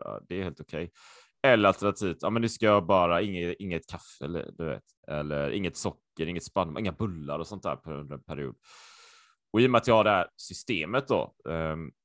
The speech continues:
så blir det så mycket lättare att se vad det har för effekter.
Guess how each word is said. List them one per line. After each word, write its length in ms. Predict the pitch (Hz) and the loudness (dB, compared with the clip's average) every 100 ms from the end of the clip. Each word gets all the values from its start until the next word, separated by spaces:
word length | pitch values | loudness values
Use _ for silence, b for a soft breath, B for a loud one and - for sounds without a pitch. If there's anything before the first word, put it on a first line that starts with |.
| _ | _
så 180 | - 95 | -16 -6
blir 160 | 104 92 | -2 -2
det 80 | |
så 140 | 85 87 | -2 -8
mycket 160 | 92 | -6
lättare 320 | 87 87 - 69 | -4 -4 -6 -12
att 120 | - | -10
se 400 | - 87 101 98 | -8 -6 -4 -4
vad 140 | 78 | -4
det 40 | 80 | -8
har 80 | |
för 160 | - - | -10 -16
effekter. 560 | - - - _ 104 | -16 -18 -18 _ -10